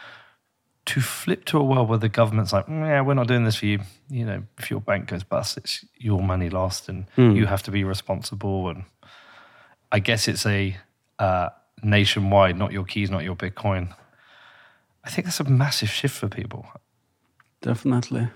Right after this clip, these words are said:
Speaker 2: Uh, I tried to, to sort of collect my thoughts about this this morning and, uh, started to write down a few words about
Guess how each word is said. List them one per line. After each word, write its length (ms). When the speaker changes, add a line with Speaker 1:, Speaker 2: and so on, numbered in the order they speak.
Speaker 2:
Uh, 80
I 80
tried 380
to, 400
to 580
sort 320
of 220
collect 420
my 380
thoughts 400
about 400
this 280
this 260
morning 600
and, 300
uh, 560
started 440
to 80
write 300
down 320
a 40
few 260
words 320
about 440